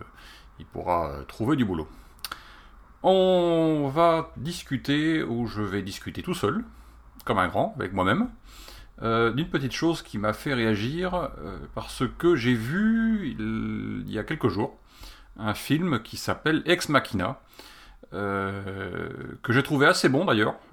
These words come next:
Euh, bon, c'est pas le film du siècle, faut être clair. Euh, si vous aimez les films d'anticipation un peu sympas, euh, euh, avec, euh, des petits robots dedans, <laughs> donc c'est pas du Pixar, hein, je vous rassure, c'est pas du tout ça.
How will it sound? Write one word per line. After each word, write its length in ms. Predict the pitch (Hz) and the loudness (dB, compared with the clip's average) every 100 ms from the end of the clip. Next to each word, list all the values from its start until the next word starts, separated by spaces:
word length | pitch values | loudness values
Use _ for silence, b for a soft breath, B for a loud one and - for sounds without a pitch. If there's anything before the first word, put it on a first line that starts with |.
| - | -10
Euh, 240 | 104 104 | -6 0
bon, 180 | 98 120 | 4 4
c'est 200 | - 104 | 4 6
pas 140 | 131 | 8
le 120 | 185 160 | 8 4
film 400 | - 175 160 139 | 0 2 2 2
du 100 | 131 | 0
siècle, 320 | - 110 - | 0 -2 -2
faut 140 | - | -8
être 160 | 95 - | -8 -4
clair. 300 | 101 107 156 98 | 2 4 4 0
Euh, 560 | 92 90 - 92 - B B B B B - | -2 -4 -6 -6 -10 B B B B B -8
si 160 | - | -2
vous 200 | 117 143 | 2 4
aimez 220 | 165 160 151 | 4 6 6
les 100 | 139 | 4
films 220 | - 156 | 2 2
d'anticipation 1160 | 151 147 139 147 143 131 - 151 147 151 135 - _ _ _ _ _ _ _ - 120 | 2 0 -4 0 4 4 2 2 4 4 0 -6 _ _ _ _ _ _ _ -10 0
un 140 | 120 | 0
peu 180 | 110 151 | 2 2
sympas, 640 | - 135 117 143 143 139 110 | 4 2 6 6 6 4 2
euh, 560 | 113 110 110 104 104 98 B B B B - | 2 4 4 4 2 -2 B B B B -12
euh, 460 | - - - 50 - | -6 -2 -2 -2 2
avec, 480 | 113 107 127 - 110 | 4 4 2 0 2
euh, 640 | 107 104 101 98 98 95 | 4 4 4 2 0 -2
des 140 | 95 98 | -4 -6
petits 240 | 143 170 | -2 2
robots 240 | 151 139 | 4 4
dedans, 340 | 120 120 254 - b b b - | 6 4 4 0 b b b -10
<laughs> 40 | 98 - - 76 98 95 B B B - | -6 -4 -2 -2 -4 -6 B B B -2
donc 160 | - 107 | 0 4
c'est 120 | 127 | 2
pas 100 | 180 | 0
du 100 | 156 | -6
Pixar, 400 | 156 - 143 120 | -2 4 4 4
hein, 140 | 123 117 | -2 -4
je 80 | |
vous 80 | 104 | 2
rassure, 360 | 107 107 139 143 | 4 4 0 -4
c'est 140 | - | -4
pas 120 | 95 | -2
du 80 | 110 | -2
tout 140 | - 110 | -4 -4
ça. 260 | 110 - | -2 -4